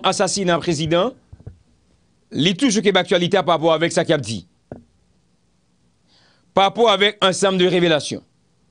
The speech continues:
e mwen sèten ke se pandan semenn nan la ke klod jozèf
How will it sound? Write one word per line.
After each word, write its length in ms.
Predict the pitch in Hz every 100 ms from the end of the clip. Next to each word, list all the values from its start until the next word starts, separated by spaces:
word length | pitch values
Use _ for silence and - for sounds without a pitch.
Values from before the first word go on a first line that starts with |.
| _ _ _ _ _ _ _ 160
e 220 | 175 180 175
mwen 400 | 175 185 196 190
sèten 380 | 220 196 180 180
ke 100 | 190
se 160 | 190 175 170 165 151 - _ _ _ _ -
pandan 200 | 220 208
semenn 360 | 220 196 180
nan 140 | 175 170 190 - _ _ _ _ _ _ _ _ 127 156 _ _ _ _ _ _ - 180 190 - 220 190 175 165
la 140 | 151 147 - _ _ _ _ _ _ _ _ _ _ -
ke 120 | 196 185 185 175 - _ _ _ _ _ _ _ _ _ _ _ _ _ _ _ _ _ _ _ _ _ _ _ _ _ _ _ _ -
klod 220 | 208 160
jozèf 480 | 196 185 202 254